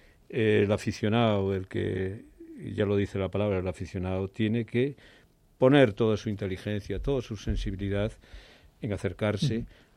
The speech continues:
Speaker 1: a lo que está, a lo que está escuchando, viendo, mirando, para entrar en
Speaker 2: Ujú.
Speaker 1: las profundidades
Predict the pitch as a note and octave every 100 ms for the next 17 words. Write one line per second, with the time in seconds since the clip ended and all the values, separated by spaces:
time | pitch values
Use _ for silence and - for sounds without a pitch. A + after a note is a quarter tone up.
0 | _ - F#2+ F#2 G#2 - - G2+ F#2+ F2+
1 | G2+ - F#2 F#2 F#2+ - G2+ G2 G2 -
2 | - - G2 G2 G2+ G2+ G2 F#2+ F#2+ G2
3 | F#2+ F#2+ F#2 F#2 F#2 F#2 G2+ F3 - -
4 | A#3 A#3 F3+ A2+ G2+ G#2+ G#2+ A2+ G#2 G2
5 | - G2+ - G2 G2+ G2+ G#2 G#2+ -